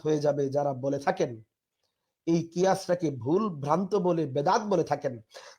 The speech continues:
তারাই ঠিক একইভাবে সাহাবায়ে কেরাম বর্ষা নিয়ে খেলেছেন, হাবশিরা সেখানে যুদ্ধের প্রশিক্ষণ নিয়ে খেলেছেন, সেটার উপরে কিয়াস করে কিভাবে ফুটবল খেলাকে বৈধ করে দিচ্ছেন, কিভাবে ক্রিকেট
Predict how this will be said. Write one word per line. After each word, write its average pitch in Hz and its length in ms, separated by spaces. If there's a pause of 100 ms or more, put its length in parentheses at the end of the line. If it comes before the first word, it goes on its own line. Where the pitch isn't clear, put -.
(120)
তারাই 226 320 (120)
ঠিক 269 140 (180)
একইভাবে 165 460 (180)
সাহাবায়ে 180 500
কেরাম 175 260 (200)
বর্ষা 160 440
নিয়ে 240 220
খেলেছেন, 135 380 (1900)
হাবশিরা 180 580 (180)
সেখানে 180 400 (300)
যুদ্ধের 160 480
প্রশিক্ষণ 262 460 (100)
নিয়ে 185 220
খেলেছেন, 143 360 (840)
সেটার 202 540
উপরে 294 200 (120)
কিয়াস 240 300
করে 190 200
কিভাবে 185 280 (100)
ফুটবল 160 400
খেলাকে 233 320
বৈধ 190 160 (100)
করে 151 160
দিচ্ছেন, 127 260 (800)
কিভাবে 214 220 (120)
ক্রিকেট 254 260